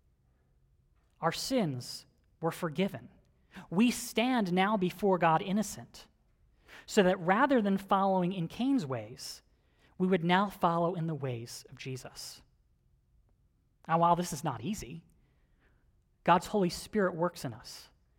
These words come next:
transforming us day by day as we set our hearts on Christ. And so when we discover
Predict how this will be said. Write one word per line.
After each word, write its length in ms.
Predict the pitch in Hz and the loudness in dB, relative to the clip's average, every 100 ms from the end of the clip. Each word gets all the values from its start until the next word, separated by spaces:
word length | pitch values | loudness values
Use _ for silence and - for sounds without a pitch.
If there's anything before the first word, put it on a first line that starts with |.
| - - | -20 -14
transforming 720 | - 202 202 196 - 208 190 | 0 2 2 2 2 2 4
us 140 | 160 151 | 0 0
day 220 | 165 175 | 0 2
by 200 | 165 151 | 2 0
day 300 | 151 160 156 | 2 0 0
as 180 | 156 147 | -2 -6
we 100 | 160 | -8
set 300 | - 190 196 | -6 -2 0
our 120 | 208 | -2
hearts 540 | 156 131 - - - - | -4 -8 -8 -14 -18 -16
on 120 | 135 | -14
Christ. 500 | 131 127 - - - _ _ _ _ _ _ _ _ _ _ _ _ _ _ _ _ _ _ _ _ _ _ _ _ _ _ _ _ _ _ _ _ - | -12 -14 -16 -20 -20 _ _ _ _ _ _ _ _ _ _ _ _ _ _ _ _ _ _ _ _ _ _ _ _ _ _ _ _ _ _ _ _ -2
And 140 | 196 | -2
so 200 | - 269 | 4 8
when 240 | 247 277 330 | 8 8 8
we 120 | 330 | 6
discover 640 | 233 - - 143 120 170 | 6 2 2 0 2 -4